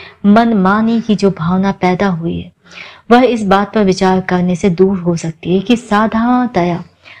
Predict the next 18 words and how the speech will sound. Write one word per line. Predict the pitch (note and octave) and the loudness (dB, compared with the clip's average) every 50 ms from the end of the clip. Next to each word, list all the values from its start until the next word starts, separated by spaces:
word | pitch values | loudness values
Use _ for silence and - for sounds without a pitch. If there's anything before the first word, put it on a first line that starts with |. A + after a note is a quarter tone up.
| - _ _ | -20 _ _
स्वप्न | - - C4 C4 C4 C4 C4+ C4 | -2 2 2 2 4 2 2 2
विचारों | A3 G3 F#3 - F#3 F3+ F#3 F#3 F3+ | 2 2 0 0 0 0 0 0 0
का | - G#3 | 2 0
एक | G3+ - F#3 G#3 F3+ - | 2 2 2 0 0 2
दूसरे | - G3 F#3+ - G#3+ G3+ | 0 0 2 2 0 0
से | F3+ G3+ F#3 | 0 0 -2
जुड़ा | E3 F3 E3+ F#3+ G3+ | -2 0 0 0 2
हुआ | G3+ F#3 F3+ F#3 G3 | 2 2 2 0 0
सिलसिला | F#3+ F#3+ F#3+ F#3 E3 - E3+ E3+ F3+ F3+ F#3 - _ _ - - - - _ - | 0 0 -2 -2 -2 -2 -6 -4 -4 -4 -6 -8 _ _ -20 -20 -20 -8 _ 2
और | A#3+ B3 C4+ C4+ | 2 4 2 2
स्वप्न | C4+ - B3+ B3 B3 B3+ C4 B3+ | 0 0 -2 0 0 0 0 0
के | B3+ B3 | 0 0
समय | A#3 - F#3 F3 F3+ F#3+ G3 | -2 0 -2 0 0 0 0
स्वप्न | F#3 - - F#3+ F#3+ - F#3+ F3+ | -2 -2 -2 -4 -2 -2 -4 -4
का | D#3+ - F3 F3+ F3+ | -2 -2 -2 -2 -2
स्वप्न | E3+ - - G#3 G#3 - A#3 A3+ F#3+ | -4 -2 -2 -2 -2 0 0 -2 0
दृष्टा | F3 E3 D#3+ - - F#3 F3 E3+ | -2 -2 -4 -4 -4 -2 -2 -2
के | - - F3 F3+ F3+ | -4 -6 -6 -8 -8